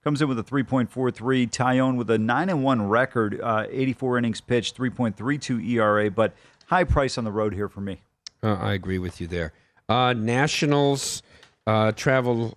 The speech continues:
Speaker 2: north to take on the Phillies. Espino for the Nats. Sanchez for the Phils.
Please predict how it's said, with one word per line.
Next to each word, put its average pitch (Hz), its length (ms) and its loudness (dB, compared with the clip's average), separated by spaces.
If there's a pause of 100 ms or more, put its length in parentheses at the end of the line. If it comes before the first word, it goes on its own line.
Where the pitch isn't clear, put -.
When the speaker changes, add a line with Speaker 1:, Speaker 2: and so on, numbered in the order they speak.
(120)
Speaker 2:
north 127 420 0
to 123 100 -6
take 123 320 -2
on 107 340 2
the 101 140 -4
Phillies. 127 640 2 (360)
Espino 117 800 0
for - 180 -4
the 104 100 0
Nats. 117 580 0 (300)
Sanchez 139 840 0
for - 160 0
the 92 80 -4
Phils. 117 680 2